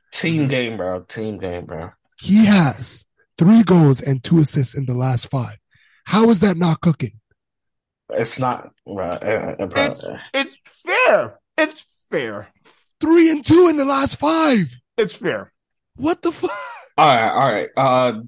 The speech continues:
Speaker 2: It's fair.
Speaker 1: C P, you, you wanna go or should I go?
Speaker 2: You wanna go, Mar? 'Cause I
Speaker 1: All
Speaker 2: just
Speaker 1: right.
Speaker 2: made a change.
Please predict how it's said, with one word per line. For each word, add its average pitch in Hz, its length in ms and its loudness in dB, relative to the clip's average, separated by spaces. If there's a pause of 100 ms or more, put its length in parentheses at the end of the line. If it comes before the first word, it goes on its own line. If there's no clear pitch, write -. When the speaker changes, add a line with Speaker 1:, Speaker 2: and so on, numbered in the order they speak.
(100)
Speaker 2:
It's 208 160 -6
fair. - 360 -8
Speaker 1:
C 165 340 -6
P, 170 160 -10
you, 135 600 -6 (280)
you 123 300 -8
wanna 139 180 -4
go 135 180 -4
or 131 120 -6
should 110 180 -10
I 95 120 -10
go? 82 300 -14 (1200)
Speaker 2:
You 185 120 -4
wanna 202 200 2
go, 208 140 2
Mar? 214 320 0 (180)
'Cause 196 160 -2
I 190 80 4
Speaker 1:
All 190 80 2
Speaker 2:
just 190 120 -2
Speaker 1:
right. 185 120 -2
Speaker 2:
made - 20 -2
a 170 60 -6
change. 190 420 -4